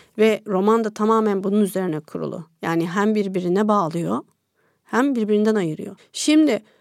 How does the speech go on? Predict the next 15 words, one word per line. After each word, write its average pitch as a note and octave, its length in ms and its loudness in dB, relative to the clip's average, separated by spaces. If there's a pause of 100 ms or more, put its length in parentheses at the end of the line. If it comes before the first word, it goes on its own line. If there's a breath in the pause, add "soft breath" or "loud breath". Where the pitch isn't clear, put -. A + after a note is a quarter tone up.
(160 soft breath)
mesela A#3+ 640 2
bu A3 560 0
kitabın C#4 420 0
kurgusu C4 560 -2
bence A#3 240 2
çok G#3+ 300 -8
sağlam, C#4 360 2 (220)
çok - 260 -4
güzel, C4 360 4 (640)
çok - 280 -6
derin. E4 300 4 (480)
Dili D4+ 340 6
o C#4+ 120 2
kadar D3+ 460 -2
değil. - 220 -10